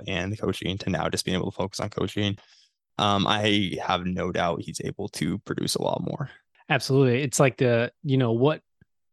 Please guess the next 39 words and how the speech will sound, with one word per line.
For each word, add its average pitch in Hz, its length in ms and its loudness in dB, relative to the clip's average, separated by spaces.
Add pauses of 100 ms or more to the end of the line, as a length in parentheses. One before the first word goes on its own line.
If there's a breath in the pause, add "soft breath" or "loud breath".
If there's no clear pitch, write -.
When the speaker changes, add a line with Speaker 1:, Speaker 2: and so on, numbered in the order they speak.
(260)
Speaker 2:
I'm 135 140 2
sure, 143 400 2
I, 131 200 -2
I 127 40 2
know 135 100 4
you've 127 180 0
mentored 123 340 -2
coaches 127 320 -4
as 110 100 -2
well. 117 400 4
And, 117 160 -4
like, 110 220 -8
what 120 180 -2
we 127 140 0
do 120 260 2
with 110 140 -2
iLead, 110 520 -2
this 165 120 4
is - 20 2
the - 40 -4
first - 140 2
time 135 140 2
I've 120 80 2
ever 110 140 2
plugged 117 240 -2
iLead, 104 260 -4
by 104 140 -4
the 104 80 -4
way. 101 160 -4
So, 104 360 -4 (140)
you 131 80 -6
know, 113 180 -8 (200)
shameless 117 400 -2
plug 117 180 0
there. 113 220 2
Speaker 1:
Shout 98 100 4
out 92 120 2
to - 40 2
iLead. 98 400 2